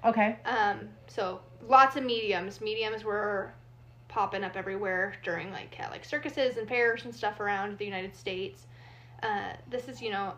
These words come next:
Speaker 2: after the Civil War, so people were wanting to connect with their loved ones, so it was kinda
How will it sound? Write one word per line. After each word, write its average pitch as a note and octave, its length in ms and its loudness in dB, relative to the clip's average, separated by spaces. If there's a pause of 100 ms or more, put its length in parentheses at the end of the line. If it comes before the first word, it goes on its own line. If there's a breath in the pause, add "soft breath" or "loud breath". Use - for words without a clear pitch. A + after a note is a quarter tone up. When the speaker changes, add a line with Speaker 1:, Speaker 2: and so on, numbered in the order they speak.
Speaker 2:
after G#3+ 600 2
the - 60 -20
Civil A#3 260 0
War, G3+ 420 -2
so G3 300 -2
people - 260 -8
were G#3+ 120 2
wanting F#3+ 340 -2
to - 60 -16
connect F#3+ 320 -6
with F#3+ 180 -4 (140)
their G#3 160 0
loved - 260 -2
ones, C#4+ 460 0
so - 400 -6
it - 80 -4
was G#3 80 -8
kinda G#3 440 -4